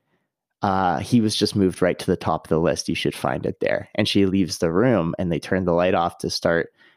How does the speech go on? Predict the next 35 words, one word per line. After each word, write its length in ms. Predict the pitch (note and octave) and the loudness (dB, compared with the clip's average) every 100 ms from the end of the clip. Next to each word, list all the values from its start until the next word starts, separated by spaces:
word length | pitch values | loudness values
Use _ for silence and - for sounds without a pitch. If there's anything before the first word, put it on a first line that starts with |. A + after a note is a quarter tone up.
| _ - | _ -2
this 220 | E2+ - | 0 0
scan. 480 | - G2 G2 E2 - - | -2 0 0 0 -4 -4
And 180 | F2 | -2
I 180 | - F#2 | 0 0
just 240 | F#2 F2+ - | 0 -2 -2
remember 320 | F2 E2+ - | 0 0 -2
hearing 440 | - - G2+ F2 | -2 0 2 2
that, 280 | C#2 E2 - - | -2 -2 -4 -2
right? 220 | E2 - | -2 -2
"He's 200 | F2 E2+ | -4 -2
been 160 | D#2+ | 0
moved 240 | F2 F2+ - | 0 0 0
to 60 | |
the 60 | - | -4
top 280 | - D#2+ - | -2 -4 -2
of 60 | |
the 100 | - | -2
list." 420 | - D#2 - - - - | 0 0 -2 -8 -10 -6
And 160 | E2+ E2+ | -4 -2
it 80 | |
was 200 | C2 C2+ | -2 -2
this, 280 | - - - | -2 -2 0
like, 220 | C2 - - | 0 -2 -2
"Oh 280 | G#2+ A2+ D2 | 0 0 -2
no, 200 | E2 F2 - | -2 0 0
like, 360 | - F#2+ - - - - - - _ _ | 0 -2 -4 -12 -12 -12 -12 -18 _ _
how 200 | - G#2 | -6 -2
serious 520 | G#2 - G2+ G2+ F2 - | 0 2 4 4 2 2
is 220 | G2 - | 0 0
this?" 460 | - - - - _ _ _ _ - | -2 -2 -4 -12 _ _ _ _ -2
And 140 | F2 | 0
it's 120 | C#2 | 0
scanning 420 | - F2 E2 E2+ | -2 0 0 0
my 120 | E2 D#2+ | -2 -2
body, 600 | - C#2 C#2+ B1+ F#2 | 0 0 0 -2 -4